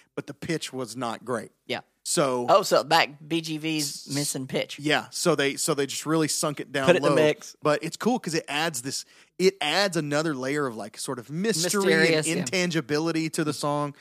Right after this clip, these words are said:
Speaker 1: Um, and they, you know, in the video, uh, they talked about how they had, uh, is it Helena Christensen? I think she's the woman in the video, um, supermodel, you know, whatever, Victoria's Secret, whatnot.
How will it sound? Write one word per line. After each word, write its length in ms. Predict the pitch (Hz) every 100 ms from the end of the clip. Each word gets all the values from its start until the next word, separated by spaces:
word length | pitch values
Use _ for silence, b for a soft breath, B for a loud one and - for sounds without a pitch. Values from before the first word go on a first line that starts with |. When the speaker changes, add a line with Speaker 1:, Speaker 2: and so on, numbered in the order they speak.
| B B -
Speaker 1:
Um, 380 | 135 127 123 120 b b -
and 160 | 156 151
they, 260 | 151 147 -
you 160 | 147 143
know, 180 | 131
in 140 | 131 180
the 60 | 180
video, 520 | 170 175 160 139 135 -
uh, 100 | 123
they 160 | 127 143
talked 300 | - 143 -
about 220 | 135 123
how 100 | 117
they 100 | 135
had, 300 | 123 135 127
uh, 300 | - 120 113 -
is 120 | 127
it 100 | - -
Helena 320 | 156 160 190
Christensen? 560 | 185 185 - 180 - 185
I 80 | 156
think 180 | 180 -
she's 180 | 165
the 100 | 135
woman 320 | 131 143 143 135
in 60 |
the 60 | 113
video, 320 | 131 120 110 B B B -
um, 360 | 143 139 123 113
supermodel, 800 | - 175 160 143 135 123 120 -
you 120 | 139
know, 140 | 127 120
whatever, 340 | 117 127 113
Victoria's 440 | 113 127 147 131 -
Secret, 260 | 127 120
whatnot. 360 | 117 110 110